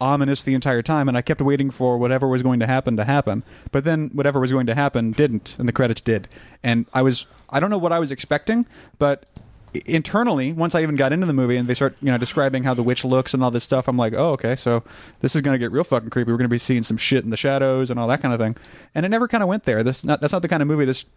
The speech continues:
was aiming to be, apparently. But by the time the movie was done, I was almost annoyed with it because I, I was really anticipating whatever the scary thing was to happen, and it, it never really got there for me. And it didn't help that it,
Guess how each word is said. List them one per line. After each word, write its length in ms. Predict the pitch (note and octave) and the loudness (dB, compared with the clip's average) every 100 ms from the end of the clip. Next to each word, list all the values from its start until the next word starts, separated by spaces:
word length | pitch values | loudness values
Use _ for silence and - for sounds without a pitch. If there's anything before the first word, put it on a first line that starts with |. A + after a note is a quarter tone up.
| - | -2
was 120 | C3 | 0
aiming 240 | C3 C#3 | 2 2
to 60 | B2 | 0
be, 220 | C3 D3+ | 0 0
apparently. 560 | A2 - C3+ C#3+ A2+ G#2 - - - | 0 0 0 0 -2 -6 -6 -8 -4
But 200 | C3+ C3 | -4 -2
by 100 | C#3 | -2
the 80 | C#3 | -2
time 180 | C3+ E3+ | -2 0
the 60 | D3 | 0
movie 200 | D3+ C#3+ | 2 0
was 120 | A#2 | 0
done, 360 | C#3 F3+ B2+ C3 - - - - - - - - - - - - _ | 0 0 0 -4 -12 -20 -20 -20 -20 -20 -20 -20 -20 -20 -20 -20 _
I 80 | D3+ | -2
was 140 | D#3 - _ | -2 -4 _
almost 580 | D#3+ F#3+ G#3 D#3 E3 - | -2 0 0 -2 -2 -4
annoyed 320 | C3+ C3 B2+ | -2 0 0
with 140 | A2+ - | -2 -8
it 140 | - - - - - - | -14 -20 -20 -20 -20 -8
because 280 | B2+ C3 B2 | -2 0 0
I, 80 | B2+ | 0
I 180 | B2 B2+ | 0 0
was 200 | B2 - - | 0 -4 -12
really 480 | C#3 C#3 F#3 E3+ C#3 | -10 -2 0 2 0
anticipating 680 | B2+ C#3 C3 C3 B2 A#2+ A#2+ | 0 -2 0 2 2 0 0
whatever 360 | C3 C3 C#3+ | 0 0 0
the 120 | C3 B2 | -2 -4
scary 280 | - B2+ B2+ | -2 0 0
thing 180 | B2+ | 0
was 280 | A#2 A#2 C#3 | 0 0 -2
to 120 | - A#2 | -2 0
happen, 320 | A#2+ G3+ A3 | 0 0 0
and 320 | C3 C3+ - - - - | 0 0 -4 -12 -20 -4
it, 180 | E3 - - - - | -2 -2 -10 -20 -6
it 160 | D#3+ | -2
never 220 | F#3 G#3+ B3 | 0 0 0
really 260 | F#3 G3+ | 0 0
got 200 | F#3 F3 | 0 0
there 100 | E3 | 0
for 100 | B2+ | 0
me. 200 | B2 A#2 A#2+ | 0 0 2
And 240 | C3 C3 | 0 0
it 80 | D3+ | 0
didn't 200 | A3 G#3+ | 0 -2
help 380 | - D3+ F3+ - - - - | 0 -2 -2 -8 -12 -20 -4
that 280 | D3 C#3 - - - - - | -2 -2 -4 -18 -20 -16 -2
it, 160 | B2+ | -2